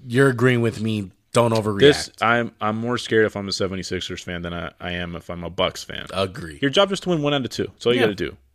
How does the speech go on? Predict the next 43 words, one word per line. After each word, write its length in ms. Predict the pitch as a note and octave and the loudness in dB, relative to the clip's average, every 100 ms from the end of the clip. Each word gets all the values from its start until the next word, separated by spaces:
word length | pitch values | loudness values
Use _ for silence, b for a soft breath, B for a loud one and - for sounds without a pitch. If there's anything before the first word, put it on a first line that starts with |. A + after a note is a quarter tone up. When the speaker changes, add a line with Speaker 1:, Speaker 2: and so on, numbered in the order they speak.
| - | -8
Speaker 1:
And 280 | G#2+ A#2+ A2+ A#2 | -4 -4 -4 -10
this, 380 | G2 B2+ - - _ B B B B | -4 -2 -2 -6 _ B B B B
even 280 | A#2 C#3 C#3 | -2 2 2
though 120 | C#3+ | 2
the 100 | C#3 | 2
score 320 | - A#2+ C3+ | 0 2 2
was, 200 | C3 C3 | 2 0
didn't 320 | G#2+ A2 C3+ | 0 -2 0
say 240 | B2 A#2+ A#2+ | 0 0 2
it 100 | A2+ | 0
was 160 | G#2 | 0
one 160 | G#2 A2+ | -2 -4
fifteen 340 | C3 A2+ B2 | -2 -2 -2
to 40 | G#2+ | -2
one 220 | G2+ G#2+ | -2 -2
oh 80 | G#2+ | -2
seven, 400 | - G#2+ A2+ G#2 | 0 0 0 0
but 240 | F#2+ E2+ b b b b b b b - | -2 -4 b b b b b b b -6
the 80 | A2 | 2
game 200 | C#3+ D#3 | 4 4
was 120 | D3+ | 2
close, 340 | - G#2 E2+ | 2 0 0
all 80 | F2+ | 0
right? 260 | F2 F2 E2+ E2+ | 0 0 -4 -12
It's, 640 | G2 F#2+ - - - - _ _ _ _ _ _ - | -10 -10 -8 -10 -10 -14 _ _ _ _ _ _ -2
plus 180 | B2 G#2 | -2 0
James 280 | A2+ A2 | -2 -2
Harden's 380 | - A2 A2+ G#2+ | 0 0 0 0
out. 280 | A2 G#2+ - _ _ _ _ _ _ _ - | 2 0 -2 _ _ _ _ _ _ _ -10
Let's 100 | A2 | -6
see 140 | - A2+ | -2 0
what 120 | G2+ | 2
happens. 340 | F#2 E2 E2+ | 0 -2 -6
Mike 200 | G2 G#2+ | -4 -4
James, 440 | F#2+ G#2+ G#2 F#2+ F2 | 0 0 0 -4 -8
you're 80 | E2+ | -2
probably 260 | G#2 F#2+ | -2 0
not 140 | F#2 F2+ | -2 -4
gonna 140 | F2 | -6
have 120 | E2+ | -6
that 160 | E2+ D#2+ | -8 -10
game 220 | E2 D2+ | -12 -14
again. 220 | F2 D2+ | -18 -20